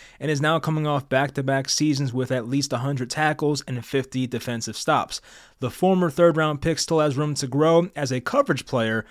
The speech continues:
but at six one and two hundred thirty-five pounds, he moves well enough in space to not be a liability in coverage. Now, the linebacker market was pretty weird today. I'm sure you guys have followed the moves around the league.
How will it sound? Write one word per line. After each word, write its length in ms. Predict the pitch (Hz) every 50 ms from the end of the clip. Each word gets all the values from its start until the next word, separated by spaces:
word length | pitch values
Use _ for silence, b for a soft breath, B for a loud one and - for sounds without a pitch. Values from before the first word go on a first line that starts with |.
| B B B B
but 140 | - 135 135
at 100 | 135 117
six 380 | - - - 208 208 - - -
one 260 | 165 170 170 170 160
and 160 | 156 131 123
two 220 | - - - 190 185
hundred 260 | 185 165 143 151 -
thirty-five 560 | 160 160 156 147 135 139 - 131 123 117 -
pounds, 400 | - 160 160 160 160 160 156 - B B B B
he 200 | _ - 156 147
moves 380 | 143 139 147 165 180 190 180 143
well 220 | 135 143 151 151
enough 280 | 147 143 143 143 139 -
in 120 | 131 120
space 480 | 113 - - - 160 165 165 156 - b b b b b -
to 100 | - 139
not 300 | 131 139 151 151 156 135
be 180 | 143 143 143
a 60 | 135 123
liability 720 | 123 131 135 131 127 127 131 127 123 113 120 120 120 - _ -
in 160 | 131 135 135
coverage. 520 | - 180 196 180 127 98 - - - - -
Now, 160 | - 156 170 175
the 100 | 175 170
linebacker 560 | 190 220 269 277 226 196 185 175 165 160 147
market 400 | 143 147 147 143 139 135 135 139
was 180 | 123 123 117
pretty 280 | - - - 180 170 143
weird 240 | 127 131 135 135 131
today. 300 | - 143 139 135 135 135
I'm 120 | 123 120
sure 140 | - - 135
you 100 | 131 131
guys 280 | 120 127 131 135 123 -
have 120 | 123 -
followed 360 | - 139 131 131 131 131 120
the 80 | 120 117
moves 320 | 120 127 131 131 127 120
around 260 | 117 113 123 120 120
the 80 | 117 110
league. 460 | 104 123 143 156 156 160 156 131 B